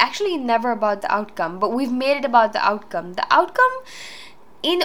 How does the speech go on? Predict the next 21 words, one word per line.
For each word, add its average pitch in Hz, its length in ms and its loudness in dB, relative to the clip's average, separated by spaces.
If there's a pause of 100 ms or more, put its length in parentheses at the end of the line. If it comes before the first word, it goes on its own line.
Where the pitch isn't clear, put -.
all, 269 520 6
each 254 200 -6
and 277 120 -8
every 240 360 0
case, 190 500 -4
is 226 260 -10
always 262 420 0
learning. 208 540 -2 (240)
Always. 320 580 2 (480)
Whether 269 340 2
the 415 200 2
outcome 320 420 6
is 302 120 -2
in 302 80 0
accordance 277 500 0
with 262 160 -4
your 220 260 2
expectations 254 800 -6
or 254 140 -2
not 214 600 4
is 233 400 -6